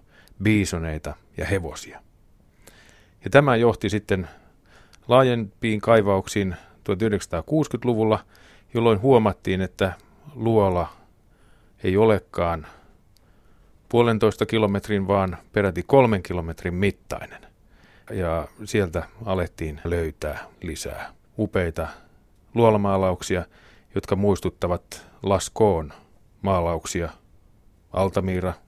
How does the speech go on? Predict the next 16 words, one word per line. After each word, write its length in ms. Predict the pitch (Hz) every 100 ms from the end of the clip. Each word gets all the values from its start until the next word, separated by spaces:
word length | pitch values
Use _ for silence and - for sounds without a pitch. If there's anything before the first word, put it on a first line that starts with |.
| _
myöskin 340 | 104 90 - 82
tulee 240 | 85 80
mieleen. 380 | 76 71 - - _ _ _ _ _ _ _ _ _ _ _ - - - _ _ _ - 113 98 107 _ -
Tästä 380 | 87 - 90 82 - - -
voi 180 | 92 92
johtaa 380 | 92 - - 80
fantastisia 720 | 101 87 80 - 87 92 82
spekulaatioita 800 | - 98 92 87 82 90 82
siitä, 280 | 85 101 90
minkä 420 | 87 101 95 87
takia 540 | 85 98 92 - 76 69 - _ - - _ _
nämä 400 | 92 87 82 73 -
maalaukset 640 | 95 87 80 76 - 80
on 260 | 80 78 76 -
tehty 320 | 92 - -
sinne 400 | - - 65 -